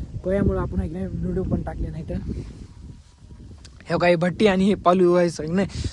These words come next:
दोन्ही पण ह्याला म्हणते तर. आणि ह्याच्यामध्ये आहे ना आपल्याला रो-, अं, रोप वापायचं आहे. एक मन-, मे-, मेन कारण म्हणजे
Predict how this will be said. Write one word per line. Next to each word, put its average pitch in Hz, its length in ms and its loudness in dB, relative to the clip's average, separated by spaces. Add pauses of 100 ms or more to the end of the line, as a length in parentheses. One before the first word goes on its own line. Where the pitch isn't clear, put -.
(120)
दोन्ही 202 160 10
पण 202 140 4
ह्याला 185 200 4
म्हणते 170 220 0
तर. 180 120 0 (840)
आणि 156 160 -4
ह्याच्यामध्ये 202 400 4
आहे 202 100 4
ना 208 120 4
आपल्याला 185 320 4
रो-, 175 200 2
अं, 151 800 -6
रोप 180 240 4
वापायचं 165 460 4
आहे. 156 340 -6
एक 156 140 -8
मन-, 170 340 0
मे-, 160 280 -2
मेन 160 460 2
कारण 160 320 2
म्हणजे 165 280 -2